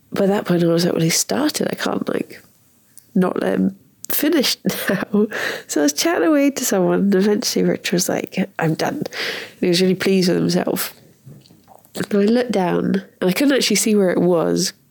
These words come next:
'cause it was on my elbow. But, um, I remember, like, I just somehow knew that it was, um, like, an autograph that he had taken off of artwork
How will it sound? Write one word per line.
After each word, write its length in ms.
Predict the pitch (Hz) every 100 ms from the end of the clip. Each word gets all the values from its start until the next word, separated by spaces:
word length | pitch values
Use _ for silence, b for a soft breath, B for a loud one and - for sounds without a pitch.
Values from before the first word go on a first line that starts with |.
| _ -
'cause 200 | 247 247
it 160 | 262
was 140 | 311 330
on 140 | 294
my 180 | 262 262
elbow. 520 | 330 277 196 180 185 196 B B B B
But, 180 | - 208
um, 420 | 214 208 202 208 - B B B B B _ _ _ _ _
I 120 | 202
remember, 880 | 208 220 214 226 214 214 202 202 - -
like, 160 | - -
I 80 | 185
just 180 | 190 190
somehow 340 | 190 180 175
knew 720 | 165 165 175 180 180 185 196 B B B B _
that 140 | 190
it 140 | 185 -
was, 280 | 185 180 -
um, 600 | 190 190 175 180 190 - _ -
like, 140 | 170 -
an 120 | 185 -
autograph 600 | 269 320 240 - 180 -
that 100 | -
he 80 | 170
had 120 | 180
taken 380 | - 185 - 190
off 160 | 180 185
of 80 |
artwork 600 | 180 220 240 403 95 -